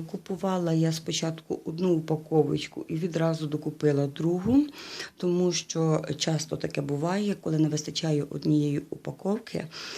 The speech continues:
і згодом, коли підходиш і купуєш тої самої фірми, той самий номер нитки, відтінок партії може відрізнятися.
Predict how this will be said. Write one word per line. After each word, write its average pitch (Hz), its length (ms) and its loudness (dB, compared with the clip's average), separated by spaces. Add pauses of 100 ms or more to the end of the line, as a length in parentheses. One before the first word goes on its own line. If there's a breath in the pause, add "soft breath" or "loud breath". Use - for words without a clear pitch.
(220 loud breath)
і 160 340 2
згодом, 156 680 0
коли 151 360 0
підходиш 151 720 -2
і 156 60 -8
купуєш 151 640 -2
тої 208 340 -4
самої 175 540 0
фірми, 151 520 0 (420 loud breath)
той 196 180 -2
самий 175 440 2
номер 160 500 4
нитки, 165 720 0 (100)
відтінок 180 520 0
партії 151 440 -2
може 160 340 2
відрізнятися. 151 920 -4